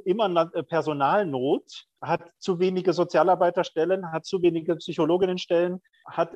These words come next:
im Fall Berlin in der Regel auch zu wenig Bedienstete im Strafvollzug. Dann möchte man Resozialisierung leisten.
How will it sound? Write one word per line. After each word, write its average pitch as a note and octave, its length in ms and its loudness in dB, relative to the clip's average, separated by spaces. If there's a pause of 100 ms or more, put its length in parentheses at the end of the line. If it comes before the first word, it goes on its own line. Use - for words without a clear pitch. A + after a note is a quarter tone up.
im D#3 580 -4
Fall C#3+ 160 2
Berlin D#3 560 -2
in D3+ 140 -6
der C3 140 2
Regel E3 280 0
auch D3 240 2
zu F3 300 -6
wenig E3 480 0
Bedienstete D#3+ 640 -4
im D3 120 -6
Strafvollzug. D#3 960 -2 (240)
Dann G#3 540 0 (100)
möchte F3+ 340 0
man D#3+ 200 0
Resozialisierung C#3+ 880 -2
leisten. G#2 560 -4